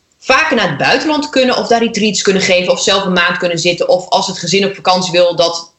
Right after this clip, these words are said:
degene van het bedrijf wel mee kan, eh, maar ook wel een beetje kan werken. En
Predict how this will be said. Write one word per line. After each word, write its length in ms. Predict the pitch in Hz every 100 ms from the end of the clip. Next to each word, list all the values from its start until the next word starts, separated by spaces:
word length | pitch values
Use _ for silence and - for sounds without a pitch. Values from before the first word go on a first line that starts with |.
| _
degene 560 | 160 147 170 185 180 175
van 100 | 160
het 100 | 147
bedrijf 240 | 165 160
wel 120 | 143 143
mee 220 | 175 226
kan, 340 | 233 240 285 - - _
eh, 240 | - 190 190
maar 200 | 190 -
ook 100 | -
wel 100 | 170
een 60 |
beetje 220 | 165 160
kan 160 | 151 143
werken. 360 | 151 247 311 -
En 180 | 160